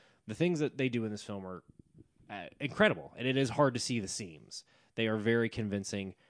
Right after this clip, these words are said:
uh, practical gore effects. Um, so I guess, number one, do you have a favorite gore gag, you know, kill set piece, that one that just, like, really made you go, "Holy crap, that was interesting"?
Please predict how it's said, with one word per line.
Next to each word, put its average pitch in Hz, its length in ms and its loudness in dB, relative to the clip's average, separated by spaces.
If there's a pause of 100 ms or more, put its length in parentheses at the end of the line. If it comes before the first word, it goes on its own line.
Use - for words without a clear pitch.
(220)
uh, 90 360 -4
practical 98 460 -8
gore 85 260 -6
effects. - 480 -16 (380)
Um, 87 440 -6
so 123 140 -2
I 117 60 2
guess, 127 300 -2
number 135 180 0
one, 160 320 4
do 135 100 4
you 131 120 4
have 127 180 2
a 113 60 -2
favorite 135 480 2 (160)
gore 123 520 0
gag, 107 460 0 (240)
you 107 120 -8
know, 92 100 -6
kill 117 240 0
set - 280 -6
piece, - 380 -8 (320)
that 92 160 -2
one 123 160 4
that 120 80 4
just, 110 160 -4
like, 107 140 -8
really 139 640 6
made 117 260 -2
you 104 60 -4
go, 82 220 -8
"Holy 95 280 -8
crap, 82 340 -12
that 110 140 -8
was 82 120 -16
interesting"? 82 440 -14